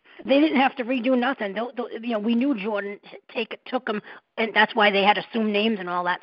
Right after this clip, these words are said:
stuff, and so that's that. But, um, I think, um, like we were saying before, I, I, I think now after this whole, I mean,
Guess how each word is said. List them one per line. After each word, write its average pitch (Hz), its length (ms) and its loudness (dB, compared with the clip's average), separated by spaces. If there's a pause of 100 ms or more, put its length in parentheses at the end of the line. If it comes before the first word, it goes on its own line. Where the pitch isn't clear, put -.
stuff, 185 280 -4
and 185 200 -10
so 180 200 -2 (420)
that's 190 220 2 (100)
that. 196 280 4 (120)
But, 175 220 2
um, 175 440 -2 (1000)
I 214 140 0 (120)
think, 254 240 2 (320)
um, 180 540 0 (1800)
like 254 260 4
we 262 80 4
were 208 240 -2
saying 196 280 0
before, - 340 -14
I, 185 200 2
I, - 160 0 (140)
I 214 240 4
think 330 220 0
now 202 320 2
after 190 260 -4
this 196 160 -12 (140)
whole, 214 260 -4 (220)
I 190 80 -2
mean, 196 240 -6